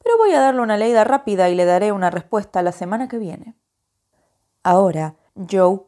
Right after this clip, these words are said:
no quería dejar su manuscrito. No le gustaba el señor Dashwood.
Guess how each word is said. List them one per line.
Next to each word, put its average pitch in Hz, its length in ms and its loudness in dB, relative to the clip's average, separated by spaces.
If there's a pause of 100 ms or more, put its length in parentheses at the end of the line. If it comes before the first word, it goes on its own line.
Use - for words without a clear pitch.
(120)
no 190 500 -2
quería 254 440 0
dejar 170 340 -6
su 254 140 -8
manuscrito. 196 600 -8 (460)
No 180 200 0
le 180 100 4
gustaba 165 440 -2
el 156 60 -4
señor 160 300 -10
Dashwood. 160 380 -10